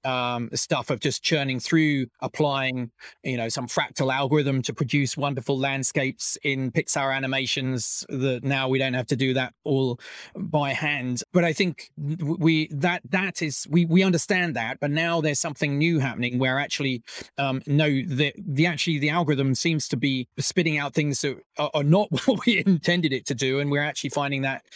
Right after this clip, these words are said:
quite exciting and stimulating our own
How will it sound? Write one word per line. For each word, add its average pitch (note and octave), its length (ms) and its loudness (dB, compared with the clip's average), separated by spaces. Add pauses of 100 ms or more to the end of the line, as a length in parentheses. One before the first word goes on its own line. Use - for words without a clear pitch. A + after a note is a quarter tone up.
(260)
quite D3+ 220 2
exciting C#3 640 -2
and C3+ 240 -4
stimulating C#3+ 600 0
our C3 140 0
own D3 340 2